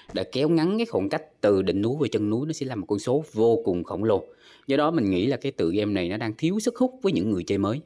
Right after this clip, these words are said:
Thật sự, cực kỳ thiếu sức hút với người chơi mới luôn. Tại vì áp lực các bạn phải lên tướng nó quá nhiều. Và cái, cái con đường mà các bạn đu theo những người chơi trước á, nó quá xa các bạn.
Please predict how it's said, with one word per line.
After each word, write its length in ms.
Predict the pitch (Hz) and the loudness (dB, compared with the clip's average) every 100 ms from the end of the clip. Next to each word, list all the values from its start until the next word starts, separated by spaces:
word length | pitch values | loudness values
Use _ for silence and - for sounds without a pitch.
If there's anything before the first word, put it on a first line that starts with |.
| _ _ | _ _
Thật 140 | 110 - | -14 -8
sự, 200 | 90 - _ _ _ - | -8 -10 _ _ _ -4
cực 200 | 127 - | -2 0
kỳ 160 | 113 | 0
thiếu 160 | 127 170 | 2 0
sức 180 | 226 - | -2 -2
hút 160 | 214 | -2
với 100 | 208 | 0
người 140 | 143 92 | -2 -2
chơi 100 | 104 | 0
mới 160 | 110 | 0
luôn. 160 | 139 123 - - - _ | 0 -2 -6 -20 -20 _
Tại 120 | - 104 | -2 2
vì 340 | 107 107 104 | 4 4 2
áp 220 | 107 175 | -2 0
lực 320 | 156 110 - | 2 0 -2
các 140 | - 165 | -8 -4
bạn 720 | 110 95 101 104 107 110 107 - | -4 -2 -2 -2 -4 -6 -8 -4
phải 140 | 107 | 0
lên 200 | 143 135 | 2 4
tướng 220 | 143 156 | 4 4
nó 60 | 190 | 2
quá 140 | 190 | 2
nhiều. 340 | 214 113 87 82 - _ _ _ _ | 4 2 2 -4 -16 _ _ _ _
Và 360 | 95 101 101 101 | -2 -2 -2 -4
cái, 320 | 123 131 160 160 | -4 -4 -4 -4
cái 120 | 175 - | -6 -2
con 240 | 139 127 | 0 2
đường 240 | 107 95 | 4 4
mà 80 | 95 | 0
các 140 | - 143 | -2 -2
bạn 320 | 110 98 123 | -2 -2 2
đu 200 | 139 139 | 2 2
theo 200 | 147 139 | 2 2
những 160 | 117 | 2
người 140 | 147 101 | 0 0
chơi 160 | 117 120 - - - | -2 -4 -8 -14 0
trước 200 | 202 233 | 2 2
á, 60 | 233 - | -2 -8
nó 120 | 180 170 | -14 -8
quá 220 | 160 170 214 | 0 2 2
xa 280 | 190 147 139 | -2 -2 -2
các 40 | |
bạn. 140 | 131 | -6